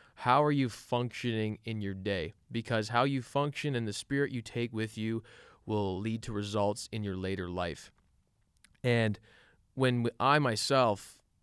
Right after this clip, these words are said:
didn't have a relationship with God, I functioned from a lot of bitterness, um, anger, resentment. Um, I was very like, "Oh, I have to do this because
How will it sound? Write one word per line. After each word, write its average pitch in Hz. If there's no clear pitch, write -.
didn't 117
have 107
a 107
relationship 104
with 95
God, 92
I 113
functioned 135
from 120
a 110
lot 107
of 92
bitterness, 127
um, 90
anger, 113
resentment. 107
Um, 87
I 110
was 110
very 131
like, 120
"Oh, 113
I 104
have 104
to 107
do 107
this 104
because 95